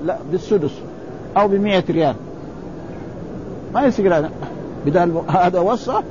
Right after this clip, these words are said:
فلازم أنتوا إيه؟ تعطوا له حقه. فهذا معناه من بدله، يعني غير الوصية. وهذا اللي غير الوصية نفس الموصي، بعد ما وصى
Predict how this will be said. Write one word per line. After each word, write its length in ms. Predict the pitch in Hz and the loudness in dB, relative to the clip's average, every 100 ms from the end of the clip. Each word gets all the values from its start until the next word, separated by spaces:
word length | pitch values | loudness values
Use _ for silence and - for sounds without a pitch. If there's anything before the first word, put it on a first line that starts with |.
| - - - | -12 -12 -2
فلازم 360 | 190 226 196 190 | 2 4 2 -2
أنتوا 240 | 180 180 | 0 2
إيه؟ 160 | 185 220 - - - - | 2 0 -8 -10 -10 -6
تعطوا 300 | 202 - 233 | -2 0 2
له 60 | |
حقه. 160 | 202 160 127 - - - | 2 2 -2 -10 -12 0
فهذا 320 | 175 214 247 | 2 4 2
معناه 440 | 226 190 226 240 | 0 2 0 2
من 80 | 208 | 2
بدله، 300 | 185 165 170 | 2 4 2
يعني 280 | 170 190 185 | 4 4 4
غير 360 | 190 269 262 226 | 4 4 4 4
الوصية. 480 | 196 170 170 127 117 - | 4 2 0 0 -4 -2
وهذا 420 | 165 240 233 226 | 4 4 4 2
اللي 260 | 208 202 208 | 2 4 6
غير 220 | 240 247 | 6 6
الوصية 380 | 226 220 262 262 | 4 2 4 4
نفس 280 | 247 - 240 | 4 2 2
الموصي، 440 | 226 233 165 117 - - - - - - - | 2 0 0 -4 -8 -12 -12 -12 -12 -12 2
بعد 180 | 226 226 | 4 4
ما 240 | 226 220 | 4 6
وصى 520 | 208 262 - 254 254 | 6 4 2 4 6